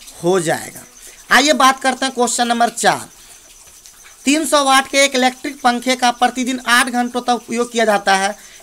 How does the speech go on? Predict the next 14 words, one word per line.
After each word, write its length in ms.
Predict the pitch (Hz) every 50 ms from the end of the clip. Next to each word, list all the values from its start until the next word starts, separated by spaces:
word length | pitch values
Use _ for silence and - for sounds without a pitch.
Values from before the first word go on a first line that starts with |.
| - -
एक 240 | 226 262 277 254 226
दिन 140 | 254 254 247
में 120 | 247 247
उस 120 | 247 240
पंखे 340 | - - 220 226 220 240 262
द्वारा 200 | 262 254 247 247 247
प्रयुक्त 360 | - 240 240 247 240 - -
ऊर्जा 220 | 226 220 220 240
की 140 | 233 233 233
मात्रा 300 | 220 220 220 220 - 226
डैश 300 | 214 185 220 220 214 -
यूनिट 220 | 208 202 202 180 175
होगी। 240 | 160 143 123 127 - - - - - - - - - - - - - -
तो 120 | 240 254